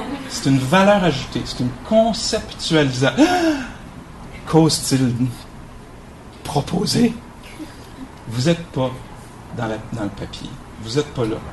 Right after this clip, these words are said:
Mais il y a une projection, il y a une conceptualisation, il y a une création d'un soi. «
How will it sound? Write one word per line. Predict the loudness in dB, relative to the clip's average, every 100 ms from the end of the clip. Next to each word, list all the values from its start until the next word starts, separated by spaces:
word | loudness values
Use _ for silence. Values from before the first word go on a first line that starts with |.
| -14 -6
Mais | 0
il |
y | 0
a |
une | 0 -6 -4
projection, | 0 2 0 -2 -2
il |
y | -2
a |
une |
conceptualisation, | -2 0 0 2 -2 -6 -2 -2 0 -2 -2 -2
il |
y |
a | -2
une | -2
création | -4 0 2 2 2 0
d'un | 0 -2
soi. « | -2 -4 -4